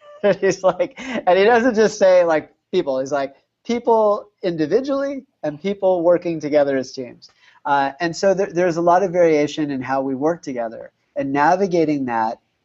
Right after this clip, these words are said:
getting to a place where we're, where we're performing effectively, or even to a place that we would call high performance,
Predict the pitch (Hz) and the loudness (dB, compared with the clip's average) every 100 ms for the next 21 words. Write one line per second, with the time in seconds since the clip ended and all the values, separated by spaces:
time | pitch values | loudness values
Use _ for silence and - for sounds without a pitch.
0 | _ 131 151 175 165 160 143 143 135 127 | _ 0 2 2 0 -2 -2 0 0 0
1 | 131 127 120 120 117 117 117 113 _ - | -4 -4 -2 -4 -2 -2 -4 -6 _ -8
2 | 117 120 113 - 110 - 127 120 117 117 | -6 -6 -6 -10 -14 -6 -4 -4 -6 -8
3 | 110 120 - 120 110 113 110 110 _ _ | -2 -2 -2 -8 -6 -4 -4 -6 _ _
4 | _ _ _ - 120 120 143 151 180 175 | _ _ _ -6 0 0 2 2 2 0
5 | 165 147 139 131 135 131 123 120 - 117 | 0 2 0 0 -2 -2 -2 -4 0 0
6 | 104 120 117 120 - 170 165 113 98 | 2 -2 -2 -6 -4 -2 -2 -6 -10